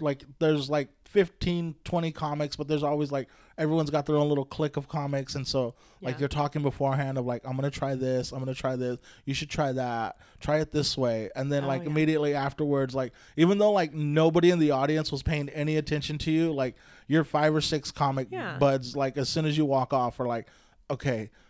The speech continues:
Speaker 1: like, change this to this," or, like, "Do a pause here, you waited too
Speaker 2: Yeah.
Speaker 1: long for this," and, like,
Speaker 2: Okay.
Speaker 1: "It was funnier when you did it this way," and, you know, so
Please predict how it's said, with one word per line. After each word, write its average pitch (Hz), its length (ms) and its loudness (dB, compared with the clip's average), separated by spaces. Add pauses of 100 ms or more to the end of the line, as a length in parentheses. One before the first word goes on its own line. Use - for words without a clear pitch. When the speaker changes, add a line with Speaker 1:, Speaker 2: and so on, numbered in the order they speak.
(140)
Speaker 1:
like, 123 300 -6 (100)
change 147 360 -2
this 151 280 2
to 160 140 -2
this," 135 420 0
or, 131 100 0
like, 120 220 -4 (180)
"Do 147 180 2
a 120 40 -4
pause 147 400 -2
here, 139 320 0
you 127 160 -2
waited 143 320 0
too 160 120 -2
Speaker 2:
Yeah. 156 40 -2
Speaker 1:
long 143 220 -2
for 143 180 -4
this," 135 400 0
and, 127 100 -8
like, 117 300 -8
Speaker 2:
Okay. 208 240 -10
Speaker 1:
"It 139 60 0
was 127 160 -2
funnier 165 460 2
when 156 120 0
you 151 80 0
did 143 180 0
it 143 120 -6
this 135 240 -2
way," 131 360 0
and, 131 80 -6
you 156 120 2
know, 127 180 -2
so 123 380 -2